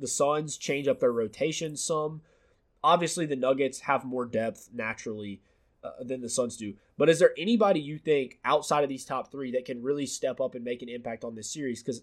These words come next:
th-, the theme of role players is something we've talked about throughout these two episodes. Is there somebody you think that can do that?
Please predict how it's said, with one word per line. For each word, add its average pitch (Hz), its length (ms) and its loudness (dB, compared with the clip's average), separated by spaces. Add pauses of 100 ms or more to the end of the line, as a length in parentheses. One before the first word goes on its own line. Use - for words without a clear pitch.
(160)
th-, 139 180 -4
the 139 100 -2
theme 196 340 0
of 135 140 4
role 143 200 6
players 123 340 2
is 117 100 -6
something 123 260 -6
we've 113 160 -8
talked 123 260 -6
about 110 260 -8 (380)
throughout 139 320 2
these 143 160 -8
two 127 220 -2
episodes. - 460 -8
Is 120 120 -12
there 135 80 -2
somebody 175 380 0
you 143 140 -6
think 131 200 -10
that 113 120 -8
can 104 120 -8
do 90 140 -14
that? - 200 -20